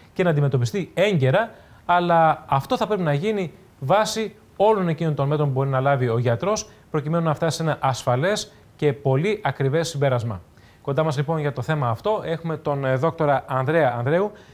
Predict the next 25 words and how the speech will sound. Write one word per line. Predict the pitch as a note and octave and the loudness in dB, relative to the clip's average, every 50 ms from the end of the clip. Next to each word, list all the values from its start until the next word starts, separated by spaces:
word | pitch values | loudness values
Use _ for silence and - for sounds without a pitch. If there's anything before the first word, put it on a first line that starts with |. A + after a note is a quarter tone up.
| - _ | -20 _
χειρουργό | - - G3+ F#3+ F#3 F3+ E3+ G3+ F3+ D3 - | -6 -2 0 2 2 2 2 2 2 2 2
ορολόγο, | - C3+ C3 B2+ B2 B2+ D#3 F#3 F#3+ A3+ A#3+ A#3 A#3 - - - - - _ | 0 0 2 2 2 2 2 2 2 2 0 -2 -2 -8 -20 -20 -20 -10 _
ο | G3 F3+ | 2 2
οποίος, | F3 E3 - A#3+ B3+ B3 A#3+ A3 - - - | 2 2 0 -2 0 2 2 2 0 -2 0
ε, | F#3+ F3+ E3+ E3 D#3+ B2+ - - | 2 4 4 4 2 0 -2 -6
έχει | F3 F3+ E3 - - E3 D3+ C#3 B2+ A2 - - | -6 -6 -6 -6 -6 -4 -4 -4 -6 -8 -12 -18
σπουδές | - - - C#3+ C#3 D3 F3 D#3 C3+ A#2 - - - A2+ | -20 -10 -4 -4 0 2 2 2 2 0 -2 -6 -10 -14
στο | - - - B2 A#2 G2+ | -14 -8 -4 -4 -4 -2
Παρίσι, | - A#2+ A#2+ C#3+ F#3 F#3 - G#3 | 0 0 0 0 -2 -4 -4 -2
αλλά | F#3+ E3+ D#3 D#3 C#3+ | -2 -2 0 0 -2
και | C3+ - G#3 F3+ | -2 -2 -2 0
ειδίκευση | C#3+ B2+ C3 B2 B2 G#2 - C3 | 0 0 -2 -4 -6 -6 -6 -6
εκεί | A#2 A2 A2 F#3 G#3+ A3 A3 - - - - - - - _ | -6 -6 -6 -6 -6 -8 -8 -12 -20 -20 -20 -20 -20 -20 _
στο | - - - D#3 B2+ | -14 -6 -4 -4 -2
θέμα | D#3 D#3 C#3+ B2+ A#2 | -2 -2 -2 -4 -4
αυτό, | A2+ - - A3+ | -4 -4 -4 -4
για | G3+ F#3 | -4 -4
να | F3 D#3+ | -4 -4
μιλήσουμε | D#3 E3+ G3 - - F#3 | -4 -6 -6 -8 -8 -6
για | E3 D#3 C#3 | -6 -6 -6
τις | B2+ | -6
σύγχρονες | - - F#3 F3 F#3 F#3 D#3 - | -8 -10 -10 -8 -8 -8 -6 -6
και | - | -4
αποτελεσματικές | C#3 C#3 C#3 B2 B2+ C3 A#2+ A2 - D3 A#2+ | -4 -2 -2 -2 -2 -2 -4 -4 -6 -6 -6
μεθόδους | C3 A#2 D#3+ E3 E3 E3 D#3+ - | -6 -6 -4 -6 -6 -6 -8 -12